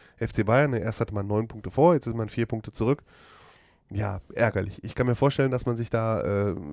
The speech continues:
enttäuscht in die Ecke setzt und denkt, "Mein Gott, wir, die Meisterschaft wäre doch vielleicht drin gewesen." Aber sie sollen sich doch auf die kommende Saison konzentrieren. So, und jetzt sagen, "Wir, wir tun alles, dass wir die beiden Spiele gewinnen.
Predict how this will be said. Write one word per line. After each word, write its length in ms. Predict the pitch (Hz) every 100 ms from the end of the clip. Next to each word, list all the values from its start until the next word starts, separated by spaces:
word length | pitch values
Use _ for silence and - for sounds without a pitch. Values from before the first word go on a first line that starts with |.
| 69 73 73 -
enttäuscht 500 | 120 - 127 147 -
in 80 | 117
die 80 |
Ecke 240 | - 147 151
setzt 220 | 147 147
und 60 | 120
denkt, 140 | 110
"Mein 260 | 107 123 117
Gott, 220 | 117 -
wir, 100 | 98
die 80 | 101
Meisterschaft 440 | 107 131 113 113
wäre 100 | 113
doch 120 | 120
vielleicht 280 | 123 113 110
drin 120 | 113
gewesen." 380 | 139 131 131 131 - - - - - -
Aber 160 | 110
sie 60 | 101
sollen 140 | 113
sich 100 | 135
doch 120 | 127
auf 80 | 117
die 100 | -
kommende 300 | - 127 135
Saison 260 | 107 101 98
konzentrieren. 600 | 107 - 101 107 101 98 _ _
So, 220 | - 104 98
und 100 | 107
jetzt 120 | -
sagen, 300 | 113 120 113 - -
"Wir, 160 | - 110
wir 180 | 113 113
tun 200 | - 139
alles, 260 | 151 196 190
dass 160 | 160
wir 60 | 139
die 80 | 120
beiden 160 | 117
Spiele 240 | - 196 196
gewinnen. 320 | 175 170 175